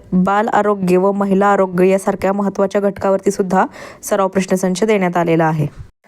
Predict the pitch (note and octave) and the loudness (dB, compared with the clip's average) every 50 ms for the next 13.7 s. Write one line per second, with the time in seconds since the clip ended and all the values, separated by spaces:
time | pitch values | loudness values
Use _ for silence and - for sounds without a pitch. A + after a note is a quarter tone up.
0 | _ _ - _ - - G3 - A3+ A3+ A3 - A#3 A3 - A3+ G#3 G#3+ G#3 A3+ | _ _ -20 _ -4 -2 0 2 2 2 2 0 -2 0 0 0 0 2 2 0
1 | A3 G#3+ G3 G3 A3 A3+ G#3 F#3+ G3+ G3+ G3+ G#3+ A3+ - A3+ G3 - - A3 G#3 | 2 2 2 2 2 2 2 2 2 2 0 0 -2 -2 -2 -2 -2 -2 0 0
2 | G3+ G#3+ G#3 - A3+ G#3 - - A3+ G3+ G3 G3 G3+ G#3+ G3 G3+ A3 A#3+ - A#3+ | 0 0 0 0 -2 -2 0 0 0 0 0 0 2 2 2 2 2 0 -2 -6
3 | - - - - - - - - G#3+ G3+ G3 G3 F#3+ F#3+ G#3+ A3 - G#3+ G3+ G3+ | -8 -12 -20 -20 -18 -8 -2 -2 -2 0 0 0 0 0 -2 -2 0 0 0 0
4 | G3 - G3+ - - G#3 G3 - G3+ G3+ G3+ G#3 G3 G3 G3 G3 F#3+ - G3 F#3+ | -2 -2 -4 -2 -2 -2 -2 0 -2 0 0 0 0 2 0 0 0 0 0 2
5 | F#3+ F#3+ F#3 F#3+ F#3+ F#3 F3+ - - - - - - - - - - G3+ F#3+ G#3 | 2 2 0 0 0 0 -2 -2 -4 -18 -20 -20 -20 -20 -16 -8 -6 -4 -2 0
6 | G3+ G3+ G3+ F#3+ G3+ G3+ G3+ G#3 F#3+ F#3 F#3 - G3 G3+ G3 - G#3 G3 G#3+ G3 | 0 0 0 0 0 0 0 0 -2 -2 -2 -2 -4 -2 -2 -2 -2 -2 0 -2
7 | G3 G3 F#3+ F#3+ G3 G3 G3 G3+ F#3+ G3+ G3 F#3 F#3 F#3+ F#3+ F#3 F#3+ A3 B3 - | 0 0 0 0 0 0 0 0 0 2 2 2 2 2 2 2 0 0 -2 -2
8 | - F#3 F#3+ F3+ F#3 F3+ F#3+ F#3+ - - F#3 G3 G3 F#3 F3+ F#3 F#3 F#3 G3 G#3 | 0 0 2 2 2 0 0 0 0 0 2 2 4 2 2 2 2 2 2 2
9 | G3+ G3 G3+ F#3 F#3+ F#3+ G3 F#3 F#3 - G3+ G3 G3+ - A3 G3 F3+ F3 F#3 - | 2 2 2 2 2 2 2 0 0 0 0 0 0 0 0 0 0 0 0 -2
10 | - - - - - - - - - F#3+ F#3+ G3+ F#3 G#3+ G#3 G3+ G3+ G3+ A3 G3+ | -6 -14 -18 -18 -18 -18 -10 -4 0 0 0 2 2 2 2 2 2 2 0 0
11 | G3 G3 G3 F#3+ G#3 G3 - A3 G3 F#3+ G3 G3 G3+ - A3 G3 F#3+ F#3+ F#3+ F3+ | 0 0 0 0 0 0 0 -2 0 0 -2 -2 0 -2 -2 -2 0 0 0 0
12 | F#3+ F#3+ - G3+ F#3 F#3 F#3 - F#3 - - F#3+ F#3+ F#3+ F#3 F#3 - G3+ G3+ G3+ | -2 0 0 0 0 0 0 -2 -4 0 0 0 0 0 -2 -2 0 0 2 2
13 | G3 F#3 F3+ F3+ F3+ E3 E3 E3 E3+ D#3+ D#3+ D#3+ D3 | 2 0 0 0 0 0 2 2 2 2 2 0 -2